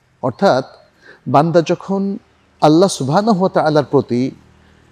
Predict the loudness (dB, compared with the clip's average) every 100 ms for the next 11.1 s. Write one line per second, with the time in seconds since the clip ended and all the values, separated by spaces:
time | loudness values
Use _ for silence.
0 | _ _ -10 -2 0 2 0 -2 -4 -2
1 | 0 2 2 2 4 2 2 -2 -2 -2
2 | -10 _ _ _ _ _ _ -4 0 -2
3 | -2 -2 2 4 6 4 0 _ _ _
4 | _ -2 0 -2 -2 -2 0 0 2 2
5 | 0 0 0 0 0 -2 2 4 4 4
6 | 2 2 -4 -2 -4 -4 -6 -2 0 0
7 | 0 -2 -8 -20 -20 -20 -20 -20 -8 2
8 | 2 4 0 2 4 4 2 -2 2 2
9 | 4 4 4 4 2 6 4 2 -8 -20
10 | -20 -20 -20 2 4 4 2 2 2 2